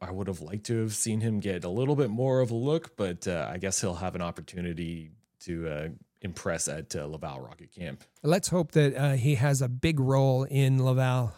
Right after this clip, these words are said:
Speaker 2: uh, this year. He's a, he's a good player, um, a solid player. He, he played very well as captain in the World Juniors in August, and, uh, pretty valuable. We, we heard that he's been handing out, uh, face-off tips,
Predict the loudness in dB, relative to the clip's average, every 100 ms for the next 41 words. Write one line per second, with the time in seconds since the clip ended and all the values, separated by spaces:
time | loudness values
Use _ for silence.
0 | -4 -2 -2 0 0 2 2 2 2 2
1 | 0 2 0 0 0 4 4 4 4 6
2 | 4 2 0 2 0 -4 -20 _ _ -4
3 | -2 0 0 2 2 2 4 4 4 2
4 | -2 -2 4 4 4 2 2 4 4 4
5 | 4 2 0 -4 -2 -2 -2 0 2 2
6 | 0 -12 _ 2 4 6 6 4 4 2
7 | 4 4 4 2 2 2 0 -2 -4 -6
8 | -2 0 2 0 0 2 2 2 0 -2
9 | _ 0 2 6 6 6 6 6 6 4
10 | 4 4 6 6 4 2 2 0 2 2
11 | 4 4 2 0 -2 -6 0 2 2 2
12 | 2 2 0 0 0 -2 -2 -2 -4